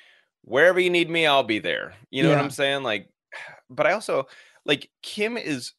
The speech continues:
Speaker 1: so busy. Pete is really busy. I'm like, "How do these two find time to go to a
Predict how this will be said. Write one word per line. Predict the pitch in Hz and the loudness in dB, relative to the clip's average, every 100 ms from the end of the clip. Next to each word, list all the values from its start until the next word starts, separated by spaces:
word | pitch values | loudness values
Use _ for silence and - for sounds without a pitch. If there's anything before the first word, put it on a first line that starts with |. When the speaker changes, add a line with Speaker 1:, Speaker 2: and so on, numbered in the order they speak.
| _ | _
Speaker 1:
so | - - - - 208 233 | -14 -12 -10 -2 2 2
busy. | 147 139 92 71 71 117 _ _ _ _ _ _ - | 2 2 2 -6 -16 -20 _ _ _ _ _ _ -14
Pete | - - 110 - - | -10 -10 -10 -14 -2
is | 170 143 120 | -2 -2 -10
really | 139 151 147 | -2 0 0
busy. | 127 127 135 135 | 2 0 -2 -6
I'm | 165 | -6
like, | 196 202 | -6 -6
"How | - 339 | -6 -6
do | 349 | -2
these | 330 - | -2 -4
two | 220 | -10
find | 185 180 175 | -4 0 0
time | 165 160 165 | -2 -2 -2
to | 135 | -2
go | 104 139 | 0 0
to | 143 | 0
a | 127 | -2